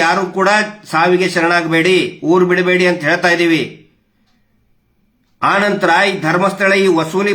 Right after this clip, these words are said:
ಪ್ರತಿನಿಧಿಗಳು ಏನಿದ್ದಾರೆ, ಸುಲಿಗೆ ಪ್ರತಿನಿಧಿಗಳಿದ್ದಾರೆ, ಅವ್ರ ಮೇಲೆ ಇಮಿಡಿಯೇಟ್ ಆಗಿ ಅರೆಸ್ಟ್, ಕೇಸ್ ರಿಜಿಸ್ಟರ್ ಮಾಡಬೇಕು. ಸಂಸ್ಥೆಯ ಮುಖ್ಯಸ್ಥರ ಮೇಲೇನೂ ಕೂಡ ಕೇಸ್ ರಿಜಿಸ್ಟರ್ ಆಗಲೇಬೇಕು as per new ಕಾನೂನು, ಹೊಸ ಕಾನೂನಿನ ಪ್ರಕಾರ. ಇಷ್ಟು ಈಗಿನ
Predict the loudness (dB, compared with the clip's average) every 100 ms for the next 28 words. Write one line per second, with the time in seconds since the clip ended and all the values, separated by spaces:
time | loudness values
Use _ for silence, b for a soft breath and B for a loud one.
0 | -2 -2 0 0 0 0 0 0 2 2
1 | 2 0 -2 0 0 2 -2 -2 -2 0
2 | 2 0 0 0 2 2 2 0 0 0
3 | 0 0 0 -2 -2 0 0 -2 -4 -6
4 | -12 B B -4 0 0 0 0 -2 0
5 | 0 2 0 -2 -4 -4 0 -2 0 0
6 | 0 -2 -4 -6 -2 -2 2 2 2 -2
7 | -4 -4 -2 -4 B B -2 0 0 0
8 | 0 0 -2 -4 0 0 0 0 0 0
9 | 0 -2 -2 0 2 0 -2 -2 -2 0
10 | -2 0 -2 -2 -6 -10 B -8 -2 -2
11 | 0 0 2 0 0 -4 -4 -2 2 2
12 | 0 -4 -18 _ _ _ _ _ _ _
13 | _ _ _ _ -6 -6 -2 0 2 0
14 | -8 -20 _ _ _ -12 -2 0 2 2